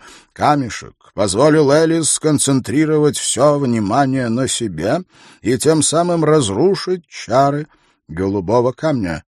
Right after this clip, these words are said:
Элис с Уиллом обменялись озадаченными взглядами. «Значит, он совершенно бесполезен?» — спросил Уилл. «Не совсем. Его сделал полезным тот факт, что вы оба поверили в его чудесные свойства.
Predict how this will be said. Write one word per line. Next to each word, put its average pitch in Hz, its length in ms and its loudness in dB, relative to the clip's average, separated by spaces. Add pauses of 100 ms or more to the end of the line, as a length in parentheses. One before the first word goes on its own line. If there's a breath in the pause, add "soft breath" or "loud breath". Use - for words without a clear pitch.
(540)
Элис 135 440 0
с - 120 -2
Уиллом 120 400 0
обменялись 101 680 -2
озадаченными 87 720 -8
взглядами. 90 680 -10 (580)
«Значит, 80 500 -10
он 85 200 -8 (640)
совершенно 123 560 -4
бесполезен?» — 127 800 -2 (120)
спросил 82 560 -10
Уилл. 69 240 -12 (200)
«Не 92 260 -2
совсем. 131 640 -6 (640)
Его 135 280 2
сделал 202 400 2
полезным 165 680 2
тот 135 260 -2
факт, - 640 -6
что - 300 -8
вы 120 100 0
оба 151 320 4
поверили 156 800 0
в 117 120 -4
его 120 320 -2
чудесные 143 720 -6
свойства. - 640 -8